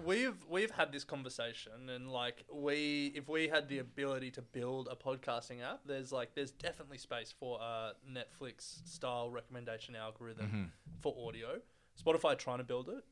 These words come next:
Speaker 2: Yeah.
Speaker 1: uh, and they're doing okay,
Speaker 2: Mm.
Speaker 1: but I don't think Spotify is great at discovering small shows. I think it, I th-, and, like,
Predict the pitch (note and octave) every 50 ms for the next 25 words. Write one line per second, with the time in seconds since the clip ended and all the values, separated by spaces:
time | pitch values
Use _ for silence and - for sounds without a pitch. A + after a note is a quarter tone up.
0 | - - A#2+ G#2 G#2+ A2+ A#2 - - C3+ C3 B2 A2 A#2+ C3+ C#3 D#3+ - F3 F#3+
1 | F#3 F#3 A#3+ A#3+ G3+ C#3+ B2 A2 - - - A2 G#2+ G2+ G#2 A#2+ - - - -
2 | G2 F#2+ F#2 F2 - - - - C#3+ - C#3 C#3+ D3+ E3+ D#3+ - F3 D3+ - -
3 | C#3+ B2 - C3 B2 A#2+ A#2+ - - A#2+ A#2 A#2 - - B2+ A#2 - - B2+ -
4 | - - A#2+ A2 A2+ A#2 A2+ A2+ A2 A2+ A2+ B2 - - _ - - - - -
5 | - - - - - - A#2+ A2+ A#2 B2+ A#2+ - - B2+ C3 F3 C4 D4 - -
6 | - - - - - - - - - C3+ B2+ - - C3+ B2 B2+ B2 G#2 - -
7 | - - - - - - - - - - - - - - - C#3+ C3+ - - E3
8 | E3+ D#3 D3 D3 C#3+ C3+ -